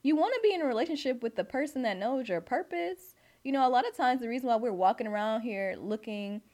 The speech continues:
you know, looking around aimlessly, you know, the reason why we're experiencing anxiety, the reason why we may have experienced depression, not coming, um,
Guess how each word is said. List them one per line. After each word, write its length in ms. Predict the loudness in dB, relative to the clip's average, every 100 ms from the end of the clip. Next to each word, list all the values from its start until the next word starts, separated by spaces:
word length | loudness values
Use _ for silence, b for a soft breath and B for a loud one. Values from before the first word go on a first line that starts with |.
| b b b _ -4
you 120 | 0
know, 180 | 2 2
looking 560 | 0 -2 -2 -2 -2
around 520 | -2 0 0 0 -4 -4
aimlessly, 840 | -4 -2 -4 -6 -6 -6 -4 -8 _
you 160 | -12 -4
know, 180 | -4 -4
the 120 | -4
reason 400 | -6 -4 -6 -2
why 260 | 0 2
we're 160 | 0 -2
experiencing 840 | -6 -10 -8 -4 -4 -4 -8 -8 -10
anxiety, 880 | -8 -6 -4 -4 -6 -8 -10 -12 b b b -8
the 80 |
reason 240 | -6 -4 -2
why 140 | -2
we 120 | -2
may 180 | -4 -6
have 200 | -4 -6
experienced 580 | -8 -12 -10 -8 -8 -8
depression, 600 | -10 -6 -6 -6 -8 -8
not 220 | -6 -8 -6
coming, 540 | -8 -6 -6 -6 -10 -6
um, 480 | -2 -2 -2 -6 -12